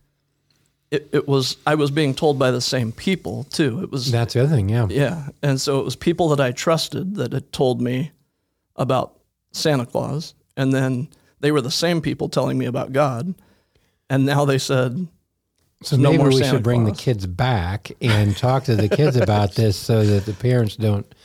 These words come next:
Speaker 2: maybe make that same mistake.
Speaker 1: Well, it,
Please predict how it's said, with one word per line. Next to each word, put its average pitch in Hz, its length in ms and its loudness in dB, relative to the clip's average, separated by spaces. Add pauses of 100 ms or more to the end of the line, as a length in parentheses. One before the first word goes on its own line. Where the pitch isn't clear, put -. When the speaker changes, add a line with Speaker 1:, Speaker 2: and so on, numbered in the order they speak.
(280)
Speaker 2:
maybe 110 240 2
make 104 260 2
that 95 160 -4
same 95 220 -4
mistake. 107 640 -2
Speaker 1:
Well, 180 220 2
it, - 240 -2